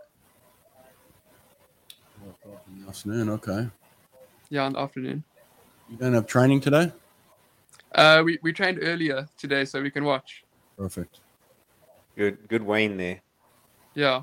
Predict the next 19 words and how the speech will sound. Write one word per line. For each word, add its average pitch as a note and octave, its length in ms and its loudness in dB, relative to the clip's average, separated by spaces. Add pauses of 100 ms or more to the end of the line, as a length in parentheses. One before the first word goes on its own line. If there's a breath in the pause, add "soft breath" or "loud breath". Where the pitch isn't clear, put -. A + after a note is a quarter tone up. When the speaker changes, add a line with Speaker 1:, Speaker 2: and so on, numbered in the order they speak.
Speaker 2:
<laughs> - 1600 -20
Speaker 1:
Matt, D#3+ 180 8
have D#3+ 120 8
you D#3+ 80 8
made F3 180 10
a E3 60 8
decision D#3 480 6
about, C3 460 6
uh, A#2 400 6 (300)
coming C#3+ 280 2
to B2 220 4
the F2 60 -6 (440)
U C3+ 240 4
S D3 180 0
yet? E3 280 0 (1160)
Speaker 2:
Uh, E3+ 200 4
yes. D#3+ 400 0 (100)
Yeah, D3 280 0
I, D#3+ 120 2